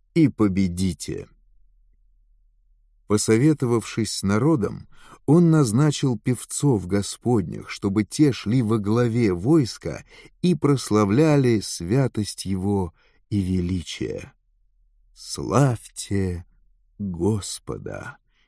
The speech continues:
ибо вечна любовь его неизменная".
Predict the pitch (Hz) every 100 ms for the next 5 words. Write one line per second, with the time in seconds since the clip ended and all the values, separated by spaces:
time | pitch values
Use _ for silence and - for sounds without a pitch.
0 | _ - 165 120 139 104 95 131 104 -
1 | 98 101 95 92 98 98 85 - 87 82
2 | 82 80 64 - _ _ _ - 95 95
3 | 92 87 78 82 85 87 71 58 50 50
4 | 50 50 -